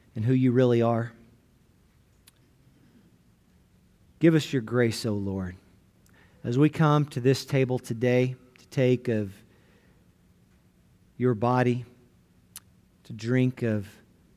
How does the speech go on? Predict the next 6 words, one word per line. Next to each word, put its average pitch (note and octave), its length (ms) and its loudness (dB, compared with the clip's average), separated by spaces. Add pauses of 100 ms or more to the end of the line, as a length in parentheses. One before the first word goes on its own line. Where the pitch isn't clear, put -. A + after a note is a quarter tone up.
(840)
this A2 180 -10
juice A#2+ 460 -2
that - 140 -8
represents B2 720 -2
your A#2+ 120 -4
blood. A2+ 480 -2